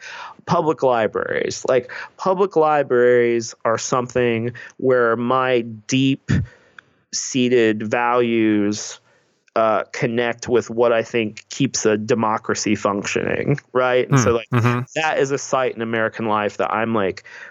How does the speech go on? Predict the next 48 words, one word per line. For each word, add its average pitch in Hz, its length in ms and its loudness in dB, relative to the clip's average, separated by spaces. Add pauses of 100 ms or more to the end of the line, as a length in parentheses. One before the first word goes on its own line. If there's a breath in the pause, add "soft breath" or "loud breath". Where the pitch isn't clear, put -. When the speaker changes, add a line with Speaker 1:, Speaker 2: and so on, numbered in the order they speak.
(140 loud breath)
Speaker 1:
want 127 300 0
to 123 100 -6
put 123 280 2
a 117 60 4
lot 113 240 2
of 107 160 0
effort 107 380 -2
into 101 580 0
and 107 120 0
to 104 40 0
shore 113 460 2
up 104 320 0
and 101 160 -4
to, 95 120 0
like, 90 300 0
fortify, - 880 0 (300 loud breath)
you 139 120 0
know? 147 120 2
But, 139 100 4
like, 135 280 0
that's 170 340 -2
the 185 100 -4
cool 165 240 2
thing 143 320 0
about, 107 500 0 (120)
you 123 200 -2
know, 104 140 2
chaotic 107 560 0
times, 127 420 -2
I 127 140 0
think, 107 260 -4
is 101 140 -4
that 107 160 2
it 104 100 0
really 135 480 2 (320 loud breath)
levels 135 480 2
everything 104 520 0
in 101 80 0
a 101 60 0
way 117 280 2
that - 140 0
you 107 100 -4
really 143 320 4
start 120 320 0
thinking 95 280 -2
about, 101 280 0
like, 101 160 -2
what's - 240 0